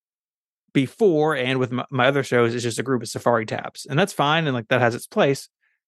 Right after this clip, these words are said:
But now, like, M P U work equals Notion is something in my brain that has, like, really triggered something that when it's time to sit down and work on a show or do some organization, like, I know where it all is. It's all in one place.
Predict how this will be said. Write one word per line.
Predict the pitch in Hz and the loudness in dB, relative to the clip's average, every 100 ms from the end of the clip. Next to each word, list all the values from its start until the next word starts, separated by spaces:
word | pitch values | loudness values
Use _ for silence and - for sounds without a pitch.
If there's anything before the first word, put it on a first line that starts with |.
| _ | _
But | 175 131 117 113 - - - - | -4 0 2 0 -4 -20 -20 -6
now, | 139 147 151 | -2 0 2
like, | 131 - _ _ | 0 -2 _ _
M | 156 185 | 0 2
P | 180 185 | 2 0
U | 175 | 0
work | 151 175 170 | 2 0 -2
equals | - 156 151 123 | -6 -2 0 0
Notion | 123 151 - 185 | 0 0 0 0
is | 147 | 0
something | - 143 139 | 0 0 0
in | 131 | 2
my | 123 117 | 2 0
brain | 123 127 143 135 123 117 | 0 0 2 2 0 0
that | 120 | 0
has, | 113 107 | 0 -4
like, | - - _ _ _ - | -8 -14 _ _ _ -4
really | 202 247 175 | 0 2 0
triggered | - 170 156 127 | 0 -2 0 0
something | 127 110 120 113 | 0 0 0 0
that | 110 110 113 _ _ _ _ | 0 0 -2 _ _ _ _
when | 139 | -2
it's | 123 | 0
time | 170 165 | 2 2
to | |
sit | 156 139 | 2 0
down | 135 131 | 2 2
and | 120 | 2
work | 127 123 | 0 2
on | 131 | 0
a | 110 | 0
show | - 135 120 113 107 107 _ _ _ _ - | -2 0 2 2 0 -4 _ _ _ _ -6
or | 131 | 0
do | 135 | 0
some | 127 127 | 0 0
organization, | 120 117 110 110 113 110 117 107 | 0 0 -2 0 0 0 -4 -6
like, | 113 - - | -8 -6 -4
I | |
know | 127 131 143 | -2 0 2
where | 143 139 135 | 2 0 0
it | 131 | 0
all | 127 120 | 0 -2
is. | 117 117 113 110 | -2 -2 -2 -6
It's | 113 127 | -6 0
all | 123 131 | 2 2
in | |
one | 127 123 | 0 -2
place. | - 123 113 110 - - | 0 2 2 2 -2 -10